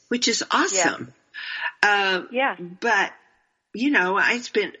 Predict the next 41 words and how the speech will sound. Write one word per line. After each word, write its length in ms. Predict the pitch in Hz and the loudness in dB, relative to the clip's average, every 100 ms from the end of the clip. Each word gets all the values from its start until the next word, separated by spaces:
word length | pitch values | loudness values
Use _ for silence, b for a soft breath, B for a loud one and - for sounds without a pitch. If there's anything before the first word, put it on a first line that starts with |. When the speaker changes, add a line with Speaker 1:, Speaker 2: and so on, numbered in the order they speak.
| - | -2
Speaker 1:
a 60 | |
lot 240 | 170 170 196 | 2 2 2
of 80 | |
my 160 | 190 175 | 2 0
life 440 | 175 226 208 139 | 2 2 2 -2
struggling 520 | - - 156 143 139 131 | -6 -2 -2 0 -4 -4
with 140 | 123 | -4
that. 340 | 143 131 - | -2 -2 -2
So 220 | - 196 185 | -2 0 0
it's 160 | - | -2
kind 280 | - 254 185 | 0 0 2
of 80 | 165 | 0
affected 540 | - 170 - - 147 | 0 -2 -2 -2 0
my 220 | 147 139 | 2 2
writing 640 | 127 135 139 143 143 147 135 | 2 0 2 2 2 0 -2
and 120 | 123 | -2
reading. 560 | 131 147 156 165 170 240 _ B B B B B B - - | 2 2 2 0 -2 -8 _ B B B B B B -10 0
Speaker 2:
Well, 80 | 185 180 | 2 4
Speaker 1:
And, 200 | 170 165 | 2 2
um, 340 | 143 147 147 | 4 4 0
Speaker 2:
see, 140 | 262 - - | -4 -10 0
I'm 300 | 247 285 285 | 2 2 2
not, 220 | 269 254 - _ 415 | 2 0 -4 _ -12
uh, 260 | - - | -12 -10
you 120 | 254 | -2
know, 80 | 247 | 0
I'm 240 | 220 247 269 | 2 0 0
not 160 | 233 - - | -4 -6 -8
sure, 300 | 208 226 262 - | -4 -4 -4 -4
Joyce, 240 | 269 269 277 | -4 -4 -6
but 80 | 202 | -8
also 680 | 208 233 240 214 202 196 196 - | -4 -6 -6 -6 -6 -6 -10 -12
just 140 | 220 - | -12 -8
so 80 | |
you 140 | 208 196 | -6 -4
know 400 | 202 233 190 185 | 0 0 -2 -4
that 140 | 185 - | -6 -4
there's, 240 | 185 180 - - | -4 -4 -8 -10
there's 140 | 185 - | -8 -6
studies 280 | - 196 202 | -2 -2 -2
that 100 | 190 | -8